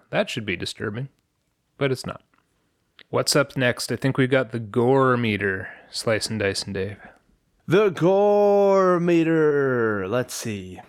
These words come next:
Speaker 2: Um, there's a couple blood scenes 'cause people die. Um, but there's nothing. I th-, there's, there's some electro-, there's nothing gory.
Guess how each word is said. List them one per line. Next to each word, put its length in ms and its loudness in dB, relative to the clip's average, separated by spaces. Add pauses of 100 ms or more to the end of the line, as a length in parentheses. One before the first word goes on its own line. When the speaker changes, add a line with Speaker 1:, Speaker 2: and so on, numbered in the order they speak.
Speaker 2:
Um, 640 -2 (300)
there's 1080 0
a 60 -2
couple 500 0
blood 440 0
scenes 720 -2
'cause 220 -4
people 300 -4
die. 720 0
Um, 540 -2 (200)
but 240 0
there's 160 0
nothing. 520 -2 (280)
I 100 0
th-, 200 -14
there's, 300 -4
there's 300 -10
some 140 -6
electro-, 520 -8
there's 260 -4 (380)
nothing 320 0
gory. 500 2